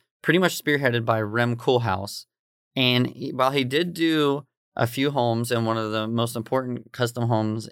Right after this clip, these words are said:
in, uh, France, that he definitely sprung into international spotlight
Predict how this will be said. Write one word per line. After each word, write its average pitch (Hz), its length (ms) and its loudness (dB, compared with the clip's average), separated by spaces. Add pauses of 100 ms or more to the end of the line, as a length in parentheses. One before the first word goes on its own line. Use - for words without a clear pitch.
in, 104 420 -2 (380)
uh, 117 180 0
France, 123 640 0 (400)
that 131 200 2 (340)
he 131 160 2
definitely 139 760 0
sprung 131 560 0
into 117 500 0
international 113 640 0
spotlight 110 720 0